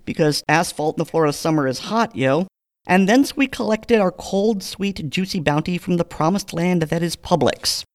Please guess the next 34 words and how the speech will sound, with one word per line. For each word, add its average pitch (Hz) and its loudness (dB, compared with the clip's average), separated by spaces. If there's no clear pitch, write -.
It 226 6
was 202 4
a 208 4
large 139 4
watermelon. 131 2
Large. 131 2
At - 2
least 220 2
as 180 0
large 156 4
as 147 0
a 147 2
twenty-pound 135 -2
turkey. 117 -4
It 233 2
took 254 4
two 254 6
of 220 6
us 214 -4
to - -10
carry 185 0
it, 175 2
not 262 2
because 247 2
it 214 2
was 185 -2
heavy, 208 0
but 180 4
because 196 0
it 185 4
was 151 0
large 185 2
and - 0
awkward 165 0